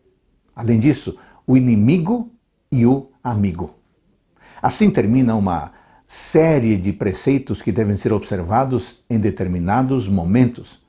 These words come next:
mandamentos que se aplicam a épocas especificamente dedicadas ao serviço do Senhor e destinam-se a lembrar os israelitas da aliança que o Senhor fez com eles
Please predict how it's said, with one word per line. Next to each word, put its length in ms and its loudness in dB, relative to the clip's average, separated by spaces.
mandamentos 600 0
que 180 -6
se 260 -6
aplicam 560 -4
a 160 -2
épocas 680 -4
especificamente 1300 -2
dedicadas 800 -4
ao 200 2
serviço 960 -4
do 180 -2
Senhor 540 -6
e 80 4
destinam-se 880 0
a 80 0
lembrar 480 2
os 140 -2
israelitas 880 -4
da 160 -2
aliança 640 2
que 100 -8
o 40 0
Senhor 300 -4
fez 280 -6
com 200 -2
eles 440 -2